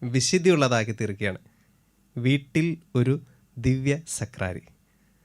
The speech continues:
ആ കോൺസെപ്റ്റ് തന്നെ വളരെ മനോഹരമാണ്. നമ്മുടെ ഭവനം ആ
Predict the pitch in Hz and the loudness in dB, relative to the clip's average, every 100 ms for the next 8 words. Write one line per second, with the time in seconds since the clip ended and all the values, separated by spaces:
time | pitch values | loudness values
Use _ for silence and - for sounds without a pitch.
0 | _ _ _ - 120 123 139 - 139 156 | _ _ _ -6 -2 0 0 -2 -2 0
1 | 135 131 165 - _ _ _ 123 127 143 | 0 0 -2 -6 _ _ _ -2 2 2
2 | 160 - 127 117 104 113 92 85 _ _ | 2 -2 -2 0 0 0 -2 -6 _ _
3 | _ _ _ _ - 135 143 143 143 - | _ _ _ _ -2 2 4 4 2 -4
4 | 135 127 143 165 139 | 0 2 4 4 2